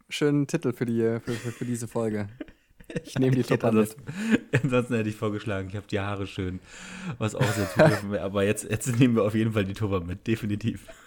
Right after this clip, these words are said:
Speaker 2: <laughs>
Speaker 1: Ja, weil, also,
Speaker 2: Ah.
Speaker 1: ähm, um, äh, um ganz kurz, äh, mein, mein Unverständnis, das inzwischen tatsächlich langsam in Hass ein bisschen umschlägt, äh, zu den Republikanern loszuwerden.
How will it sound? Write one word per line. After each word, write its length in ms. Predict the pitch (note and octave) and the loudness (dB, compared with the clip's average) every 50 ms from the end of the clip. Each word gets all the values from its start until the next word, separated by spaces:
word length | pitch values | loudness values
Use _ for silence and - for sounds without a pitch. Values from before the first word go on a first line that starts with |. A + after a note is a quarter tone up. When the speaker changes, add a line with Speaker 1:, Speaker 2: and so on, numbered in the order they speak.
| - - | -2 0
Speaker 2:
<laughs> 120 | B3+ A3+ - - G3+ F#3 - - E3 - - D3 - - - - - - - - - - - - - - - - - _ _ _ _ _ _ _ _ _ _ _ _ _ _ _ _ _ _ _ _ _ _ _ - G3+ A3 A3+ A3+ A3+ A#3 A3+ | 0 0 0 0 -4 -4 0 -2 -4 -2 -4 -10 -10 -10 -12 -14 -14 -16 -20 -18 -18 -16 -18 -18 -18 -20 -20 -20 -20 _ _ _ _ _ _ _ _ _ _ _ _ _ _ _ _ _ _ _ _ _ _ _ -8 -4 -2 0 2 2 4 6
Speaker 1:
Ja, 140 | C3+ C3 C3+ | 6 8 8
weil, 160 | D3 E3 E3+ | 8 8 8
also, 180 | D#3+ D3+ - A#2 | 6 6 6 6
Speaker 2:
Ah. 400 | A2+ A2+ A2+ A#2 G#2+ G#2+ A#2 - _ - - | 6 6 4 2 0 -2 -6 -16 _ -10 -4
Speaker 1:
ähm, 440 | C3+ C#3 C#3 C3+ C#3 D3 C#3+ C#3+ - _ _ - | -2 0 0 0 0 -4 -10 -12 -16 _ _ -14
um, 180 | D#3 C#3+ C#3 | -12 -8 -4
äh, 240 | D3 C#3 C3+ C3+ C3+ | -2 2 2 2 2
um 160 | C3+ C3 C3+ | 2 -2 -4
ganz 240 | B2+ C3 C#3 D#3 D3+ | -6 -6 -8 -8 -10
kurz, 320 | - - D3 C#3+ C#3 - - | -8 -6 -6 -6 -6 -8 -10
äh, 400 | C#3 C3 C3 B2+ B2+ B2+ B2+ B2 | -10 -6 -4 -2 -2 -2 -2 -4
mein, 540 | B2 A#2+ A#2 A#2 A#2 A#2 A#2 A#2 A2+ A2+ _ _ - - - - - - _ _ _ _ - - _ _ _ _ _ _ _ _ _ - | -6 -10 -10 -10 -10 -10 -10 -12 -16 -18 _ _ -20 -20 -20 -20 -20 -20 _ _ _ _ -20 -20 _ _ _ _ _ _ _ _ _ -10
mein 220 | G3 A#2 A2 A2+ | -6 -4 -4 -2
Unverständnis, 580 | B2 C#3+ - - D#3 C3 - C3+ A#2+ A#2+ A#2+ A#2 | -2 -4 -2 -2 -4 -4 -2 -2 -2 -2 -2 -2
das 120 | B2+ A#2 | -4 -4
inzwischen 320 | C3+ A#2+ - - B2+ B2 B2+ | -6 -8 -8 -8 -10 -8 -6
tatsächlich 400 | A#2+ A2+ G#2 A#2 A#2+ - A#2+ A2+ | -6 -6 -4 -4 -6 -4 -4 -2
langsam 320 | A2 A2+ A#2+ A2+ A2+ G#2+ | -2 -2 -2 -2 -4 -2
in 100 | A2 G#2+ G#2+ | -2 -2 0
Hass 220 | A2+ B2 A#2+ - | -2 -2 -2 -2
ein 100 | A#2 G#2 | -2 -2
bisschen 240 | G#2 G2+ - - G#2 | -2 -2 -4 -4 -6
umschlägt, 500 | G#2+ G#2+ G#2 - - G#2 G#2 G2+ - - | -4 -6 -6 -6 -4 -2 -2 -4 -4 -6
äh, 160 | - - G2 | -8 -8 -8
zu 100 | - - | -8 -8
den 100 | G2+ G2+ | -8 -6
Republikanern 640 | G#2 G2+ G2+ - G#2 G#2+ G#2 - A2+ A2 A2 G#2 F#2 | -6 -6 -8 -10 -10 -12 -8 -6 -4 -4 -4 -4 -6
loszuwerden. 600 | G2 F#2+ F#2+ - - F#2+ F#2+ F#2+ G2 G2+ A2+ | -6 -8 -10 -10 -12 -12 -10 -10 -8 -8 -10